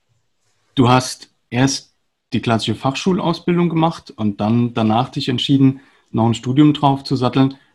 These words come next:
Mittlerweile gibt's ja in fast allen Fachschulen in Deutschland die Möglichkeit, ein Studium parallel zu machen. Und da gibt's ganz verschiedene Strukturen. Jetzt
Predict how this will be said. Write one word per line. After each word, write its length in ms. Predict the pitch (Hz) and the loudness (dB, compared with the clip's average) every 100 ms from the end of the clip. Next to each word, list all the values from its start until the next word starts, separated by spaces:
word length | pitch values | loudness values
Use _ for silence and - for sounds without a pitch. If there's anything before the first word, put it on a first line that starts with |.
| - | -4
Mittlerweile 480 | - 120 110 110 110 | 0 2 4 2 0
gibt's 180 | 107 | -2
ja 160 | 117 104 | -2 0
in 100 | 101 | -2
fast 300 | 107 104 - | -6 -10 -8
allen 260 | 104 113 113 | -2 -2 0
Fachschulen 800 | 127 113 - 131 123 113 110 - _ - | -2 -4 -2 0 2 2 0 -6 _ -8
in 140 | 107 | -4
Deutschland 380 | 107 110 113 110 | -2 -2 0 0
die 60 | 104 | 2
Möglichkeit, 600 | 107 107 - 123 104 101 | 0 -2 -4 -2 -2 -4
ein 60 | |
Studium 580 | - 127 117 113 104 101 _ _ _ _ _ _ | -6 -4 2 4 4 0 _ _ _ _ _ _
parallel 500 | 113 101 104 110 143 | 0 2 2 4 4
zu 120 | 151 | 6
machen. 340 | 147 139 139 131 | 6 8 6 4
Und 100 | 107 | 2
da 100 | 107 | -2
gibt's 320 | 135 - - | -2 -6 -4
ganz 360 | 110 113 110 | 0 0 -2
verschiedene 760 | - - 120 - 135 139 131 120 - _ | -8 -4 -2 0 6 8 8 6 -6 _
Strukturen. 600 | - - 117 - 143 160 | -10 -4 -4 2 6 8
Jetzt 320 | 139 139 - | 8 4 -4